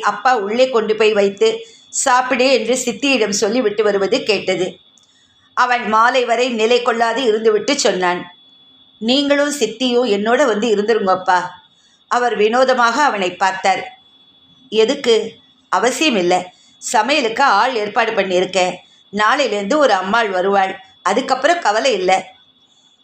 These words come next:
இந்த ஏற்பாட்டை இவர் எப்போதோ செய்திருக்கலாம் என்று அவனுக்கு தோன்றுகையில் மனசில் ஒரு பரிதாபம் எழுந்தது.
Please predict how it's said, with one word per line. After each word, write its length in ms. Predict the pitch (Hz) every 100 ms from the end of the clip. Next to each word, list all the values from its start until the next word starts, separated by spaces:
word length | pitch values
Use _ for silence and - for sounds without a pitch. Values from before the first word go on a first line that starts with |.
| 269
இந்த 200 | 294 285 233
ஏற்பாட்டை 540 | 269 277 302 262 - 233
இவர் 240 | 233 269 240
எப்போதோ 440 | 202 208 254 233 277
செய்திருக்கலாம் 720 | 269 214 208 208 208 220 220
என்று 260 | 220 214 240
அவனுக்கு 380 | 214 214 214 208
தோன்றுகையில் 600 | 208 220 233 240 226 208 202 - - - -
மனசில் 460 | 233 247 311 311 269
ஒரு 160 | 214 208
பரிதாபம் 560 | 202 240 262 254 185
எழுந்தது. 440 | 185 196 190 196